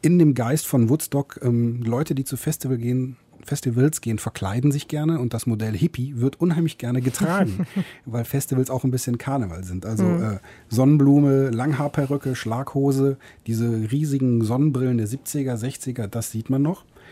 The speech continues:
Speaker 1: Bei Festivals, das sind totale kommerzie-, äh, kommerzielle Veranstaltungen. Kleiner Exkurs,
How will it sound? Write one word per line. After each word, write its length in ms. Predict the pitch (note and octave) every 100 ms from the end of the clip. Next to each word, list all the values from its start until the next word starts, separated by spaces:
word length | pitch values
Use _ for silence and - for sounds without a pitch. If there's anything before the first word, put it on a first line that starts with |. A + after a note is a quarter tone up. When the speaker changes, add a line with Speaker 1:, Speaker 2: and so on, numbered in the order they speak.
| - - - - -
Speaker 1:
Bei 300 | - C3+ C3
Festivals, 600 | B2 E3+ F#3+ F3 F#3 - -
das 180 | -
sind 200 | B2+ A#2
totale 480 | - A#2+ - A#2+ C#3+
kommerzie-, 520 | - C3+ C3 - C3 - -
äh, 240 | A#2+ A2+
kommerzielle 580 | G#2 A#2+ B2 - A2 A2+
Veranstaltungen. 800 | - - F3 - C#2+ - - G#2 -
Kleiner 260 | - G#2 G#2+
Exkurs, 580 | - - C3+ D3 -